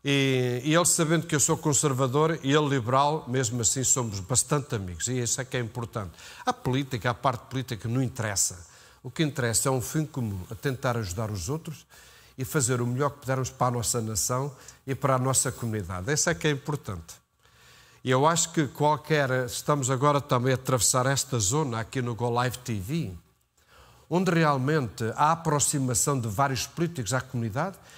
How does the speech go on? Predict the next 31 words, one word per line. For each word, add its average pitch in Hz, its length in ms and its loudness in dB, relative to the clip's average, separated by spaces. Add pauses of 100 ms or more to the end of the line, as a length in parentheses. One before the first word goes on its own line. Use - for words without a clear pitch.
(260)
e 127 120 2
a 170 60 4
aproximação 170 800 0
de 101 100 -4
vários 107 500 -2 (180)
diplomatas 120 1000 -2 (360)
portugueses 117 920 0 (360)
a 151 60 2
lidarem 156 640 2 (140)
e, 143 200 2
a, 131 220 2
portanto, 139 540 -2 (200)
a 143 120 2
aproximarem-se 143 880 2
mais 156 440 0
da 131 140 -4
nossa 123 340 0
comunidade. 101 600 -8 (300)
E 139 100 0
assim 160 260 2
é 139 120 2
que - 160 -4
é 107 80 0
bom, 98 280 -8
seja 110 480 -4
para 110 100 -4
a 95 40 -4
parte - 400 -4
do 107 80 -10
governo 107 340 -4
português, 131 720 -6